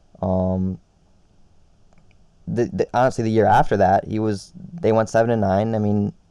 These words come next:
he had a seventy percent completion percentage, threw for four thousand yards, had a thirty and ten touchdown to an interception rate. So there's no debate that they upgraded a quarterback.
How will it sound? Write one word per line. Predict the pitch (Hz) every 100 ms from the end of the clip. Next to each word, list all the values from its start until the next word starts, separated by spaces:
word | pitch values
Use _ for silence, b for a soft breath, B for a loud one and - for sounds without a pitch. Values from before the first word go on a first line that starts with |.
| -
he | 110
had | 107
a | 98
seventy | 104 202
percent | 101 - 92
completion | - 101 101
percentage, | 90 98 98 98 98 - b b b b
threw | - 117
for | 104
four | - 107
thousand | 101 98 98 95
yards, | 95 98 - -
had | 101
a | 101
thirty | _ 123 113 107
and | 101
ten | 127 110
touchdown | 92 90 - 90 - _ _ _ _ _
to | 90
an | 87
interception | 90 87 - 90
rate. | 92 90 b b b b b b b _ _ _
So | - 127
there's | - 143 131
no | 113
debate | - 110 95
that | 92
they | 95
upgraded | 95 87 82 -
a |
quarterback. | - - - - - -